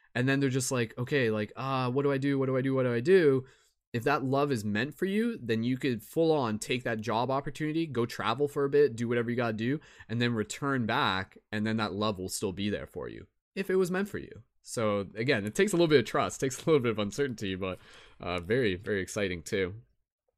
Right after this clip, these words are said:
And I wish, I wish that type of love for everyone, because it is available. So. The alchemist erased the circle in the sand, and the snake slithered away among the rocks. The boy remembered the crystal merchant who had always wanted to go to Mecca,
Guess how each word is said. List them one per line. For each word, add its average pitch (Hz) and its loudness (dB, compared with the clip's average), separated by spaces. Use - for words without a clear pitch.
And 104 -6
I 104 2
wish, 131 4
I 113 2
wish 135 2
that 127 -2
type 123 -2
of 113 -4
love 110 -2
for 98 -8
everyone, 92 -6
because 104 -6
it 104 -2
is 107 0
available. 90 -6
So. - -16
The 120 6
alchemist 170 0
erased 127 0
the 143 -2
circle 135 0
in 131 0
the 135 0
sand, 95 0
and 95 -4
the 95 -4
snake 113 -4
slithered 123 -2
away 101 2
among 92 -4
the 98 -4
rocks. 98 -4
The 117 -2
boy 123 4
remembered 131 0
the 110 -4
crystal 143 -2
merchant 131 -2
who 120 -4
had 113 0
always 165 2
wanted 131 0
to 113 -10
go 110 2
to 107 2
Mecca, 110 -2